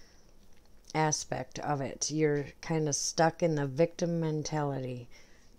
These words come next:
I, yeah, the victim mentality.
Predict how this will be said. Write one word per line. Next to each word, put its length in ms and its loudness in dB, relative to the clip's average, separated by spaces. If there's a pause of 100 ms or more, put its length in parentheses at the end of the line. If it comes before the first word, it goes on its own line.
(100)
I, 540 4 (920)
yeah, 360 4 (240)
the 180 2
victim 560 2
mentality. 760 -2